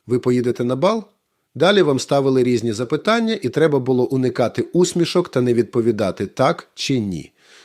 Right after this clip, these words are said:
Схоже, Трамп грає у подібну гру. Він заявив, що його тактика —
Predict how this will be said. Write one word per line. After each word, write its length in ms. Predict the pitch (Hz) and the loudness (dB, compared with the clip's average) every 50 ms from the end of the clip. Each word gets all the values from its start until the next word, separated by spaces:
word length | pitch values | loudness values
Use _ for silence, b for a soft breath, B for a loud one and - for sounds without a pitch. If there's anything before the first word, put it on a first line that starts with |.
| b | b
Схоже, 400 | - - - - 185 190 151 147 | -16 -4 2 2 4 4 4 2
Трамп 320 | - - 127 123 117 117 104 | 2 2 0 0 0 0 -2
грає 360 | 95 113 117 107 101 101 98 - - | -2 0 0 2 2 0 -2 -4 -6
у 80 | 120 | -4
подібну 500 | 120 - 123 107 110 113 95 85 117 117 | -2 -2 -2 0 0 -2 -2 -2 -2 -4
гру. 340 | 110 123 143 185 214 208 B B B B B B B - | -2 0 2 2 0 0 B B B B B B B -2
Він 160 | 123 147 143 | 0 0 2
заявив, 440 | 117 135 131 127 127 127 143 135 - | 2 2 2 2 2 2 2 0 0
що 140 | - - 123 | 0 0 0
його 200 | 120 107 123 117 | 2 2 0 0
тактика — 600 | - - 175 185 - - 185 175 - 165 170 | 2 2 2 2 2 0 -4 -2 -2 -2 -6